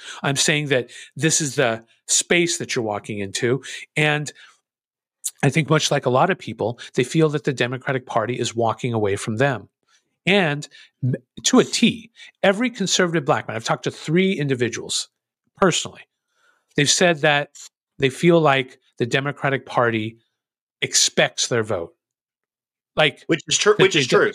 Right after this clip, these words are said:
Speaker 1: with, that the Democratic Party doesn't have to do anything for their vote. And I would ass-, I assert back to them usually that the Biden administration has done a lot you know, for the black community, most blacks in government,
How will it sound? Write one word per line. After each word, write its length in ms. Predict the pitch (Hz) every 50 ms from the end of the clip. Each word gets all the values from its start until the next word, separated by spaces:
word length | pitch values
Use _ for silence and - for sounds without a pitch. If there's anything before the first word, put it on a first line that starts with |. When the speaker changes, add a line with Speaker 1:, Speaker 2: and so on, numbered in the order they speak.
| - -
Speaker 1:
with, 160 | 165 156 -
that 120 | - 160 -
the 100 | 160 143
Democratic 440 | 147 170 175 175 - 180 165 160
Party 220 | - - 170 160 160
doesn't 220 | 147 170 - - 165
have 80 | - -
to 60 | 165
do 140 | 139 180 - -
anything 420 | 175 196 233 226 226 - 110 95
for 100 | - 110
their 140 | 92 90 90
vote. 320 | 92 92 - - - - - - - - - _ _ _ _ -
And 340 | 277 311 311 247 247 247 - _ _ _ _ -
I 100 | - 196
would 160 | 226 240 220 185
ass-, 180 | 175 - - - -
I 140 | 160 170 190
assert 320 | 202 190 - - 170 151
back 180 | - 135 131 117
to 80 | - 147
them 100 | 131 131
usually 260 | 131 131 - 185 160
that 160 | 160 156 -
the 80 | - 139
Biden 440 | - 143 127 127 135 131 139 135
administration 840 | 135 123 120 120 120 131 - - - 107 104 104 - - 131 131 131 - - - - - -
has 200 | - 131 123 -
done 320 | - - 131 127 135 147 -
a 80 | - 135
lot 460 | 120 123 143 160 147 131 117 131 - _ _ _ _ _ _ _ _ _ _ _ _ _ _ -
you 120 | 135 117
know, 100 | 110 - - _ _
for 140 | _ - 139
the 80 | 135
black 200 | 135 143 131 -
community, 280 | - 160 175 175 120 101
most 300 | 101 110 113 117 - -
blacks 360 | - 127 117 120 - - -
in 60 | 110
government, 460 | 113 165 185 180 180 170 170 170 170